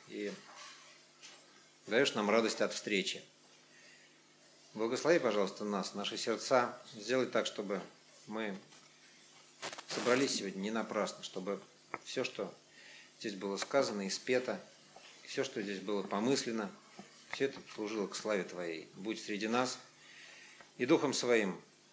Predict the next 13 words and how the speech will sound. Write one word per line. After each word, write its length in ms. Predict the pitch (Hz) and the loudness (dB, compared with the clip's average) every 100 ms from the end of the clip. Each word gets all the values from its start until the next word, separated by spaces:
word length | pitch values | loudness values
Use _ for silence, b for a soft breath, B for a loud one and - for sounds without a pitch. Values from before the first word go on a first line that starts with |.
| - | -10
очищай 580 | 113 101 113 - 151 147 | -6 -2 2 4 6 6
нас, 360 | 131 107 - - - - | 6 2 -2 -8 -16 -12
освящай 640 | 101 - 104 - 139 135 | -8 -2 2 6 8 8
нас, 320 | 120 101 - - - | 8 2 -2 -10 -12
приближай 400 | 101 104 104 123 | -6 0 4 6
нас 180 | 113 95 | 4 0
к 60 | |
Себе 400 | 98 117 101 90 - - | -2 -2 0 0 -2 -4
во 120 | 95 | -2
имя 160 | 95 101 | 0 -2
Иисуса 280 | 143 123 | -2 -4
Христа. 460 | - 117 - 101 80 - B B B B - | -4 -6 -4 -4 -6 -10 B B B B -6
Аминь. 360 | 104 101 95 | -2 0 -2